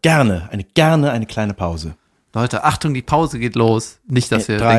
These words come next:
Speaker 2: denkt, „Was ist
Speaker 1: zwei,
Speaker 2: denn jetzt?“
Speaker 1: eins.
Speaker 2: <laughs> Pause.
Speaker 1: Wo sind die? Hello,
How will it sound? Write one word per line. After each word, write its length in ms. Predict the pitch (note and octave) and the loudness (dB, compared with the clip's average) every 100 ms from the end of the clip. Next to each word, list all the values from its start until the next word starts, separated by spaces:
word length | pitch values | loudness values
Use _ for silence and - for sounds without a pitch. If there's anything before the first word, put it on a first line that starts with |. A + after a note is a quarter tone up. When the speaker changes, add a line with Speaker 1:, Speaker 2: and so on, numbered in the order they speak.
| A#2+ | 2
Speaker 2:
denkt, 40 | |
„Was 100 | G#2+ | -2
ist 140 | - D#3 | -2 2
Speaker 1:
zwei, 200 | A#2 A2+ | 4 4
Speaker 2:
denn 60 | F#2 | 2
jetzt?“ 280 | F#2 - A#2+ | -2 -2 2
Speaker 1:
eins. 420 | A#2+ G#2 - - - - | 2 4 2 0 -4 -8
Speaker 2:
<laughs> 260 | - _ - | -8 _ -2
Pause. 420 | A2+ G#2+ G#2+ G#2+ - | 2 2 0 -6 -2
Speaker 1:
Wo 100 | G2 | -2
sind 220 | F2 C#3+ | 0 -4
die? 160 | F#2+ - _ _ _ _ _ _ _ _ _ _ _ _ _ _ _ _ _ _ - - _ _ _ | -4 -8 _ _ _ _ _ _ _ _ _ _ _ _ _ _ _ _ _ _ -18 -18 _ _ _
Hello, 520 | - D#3+ G#2+ F2 D#2 | -2 2 2 2 -2